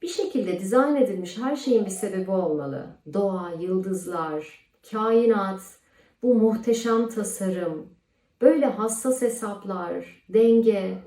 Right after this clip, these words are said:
tüm varoluş tesadüfler üzerine kurulu olamaz.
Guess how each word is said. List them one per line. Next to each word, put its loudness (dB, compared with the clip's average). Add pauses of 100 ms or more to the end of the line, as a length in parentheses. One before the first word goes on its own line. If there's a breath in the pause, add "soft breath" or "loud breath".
(460)
tüm 4
varoluş -2 (240)
tesadüfler -4
üzerine 0
kurulu 0
olamaz. -4